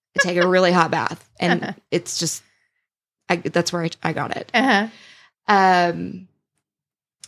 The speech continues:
Speaker 1: she was the one who all my friends went to.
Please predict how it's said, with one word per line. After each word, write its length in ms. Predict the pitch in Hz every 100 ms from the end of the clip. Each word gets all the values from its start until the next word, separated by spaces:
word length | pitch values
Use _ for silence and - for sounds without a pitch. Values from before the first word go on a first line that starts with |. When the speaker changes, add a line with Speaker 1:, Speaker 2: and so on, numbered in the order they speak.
| _ _
Speaker 1:
she 1000 | - - - - 220 196 190 196 202 208 - _ _ _ _ _ _ _ _ _ _
was 920 | 185 175 180 170 170 170 170 - - - _ _ _ _
the 160 | 185 190
one 460 | 180 175 180 180
who 500 | 185 185 - 180 170 -
all 120 | 175
my 140 | 175
friends 640 | 165 - 160 147 147 - - _ _ _ _ _ _ _
went 200 | 151 -
to. 180 | -